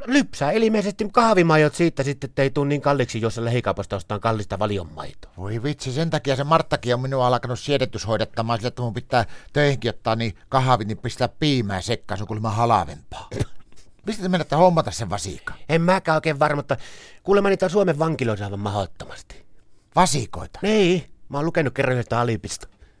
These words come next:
Speaker 2: Voi Amitsu, ei niistä saa lypsettyä maitoa, jotakin juttuja saa lypset, se pitää olla lehmän lapsi.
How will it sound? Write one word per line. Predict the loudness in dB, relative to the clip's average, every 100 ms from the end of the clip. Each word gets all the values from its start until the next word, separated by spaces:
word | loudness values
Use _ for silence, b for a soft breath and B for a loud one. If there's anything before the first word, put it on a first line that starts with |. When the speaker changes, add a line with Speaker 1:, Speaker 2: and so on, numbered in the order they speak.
| -8
Speaker 2:
Voi | -4 -2 2
Amitsu, | 2 4 2 0 -2 -6
ei | -2 0
niistä | 0 -2
saa | 2 2
lypsettyä | 2 -4 -6 0 0
maitoa, | 4 4 4 4
jotakin | 2 0 -2 -4 -6 B B
juttuja | 0 2 2 2
saa | 4 4
lypset, | 2 -2 -8
se |
pitää | -8 4 6
olla | 6 6
lehmän | 6 6 4 6
lapsi. | 6 4 0 -6 -8